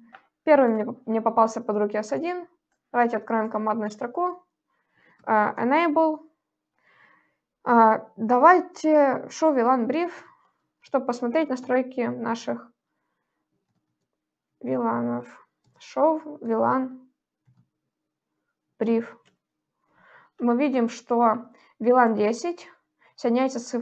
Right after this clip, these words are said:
faculty staff. А, здесь не указано имя устройства, ничего. А, villan десять подключается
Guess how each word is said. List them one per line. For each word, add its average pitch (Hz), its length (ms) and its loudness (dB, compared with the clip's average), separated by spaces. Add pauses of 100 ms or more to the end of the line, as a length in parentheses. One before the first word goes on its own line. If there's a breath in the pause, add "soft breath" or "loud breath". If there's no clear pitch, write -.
(220)
faculty 226 380 -2
staff. - 400 -6 (1900)
А, 220 340 0 (640)
здесь 233 260 0
не 233 60 0
указано 220 520 0
имя 240 400 -6 (240)
устройства, 247 540 -2
ничего. 277 500 0 (380 loud breath)
А, 220 340 4
villan 233 340 4
десять 320 380 0
подключается 247 880 0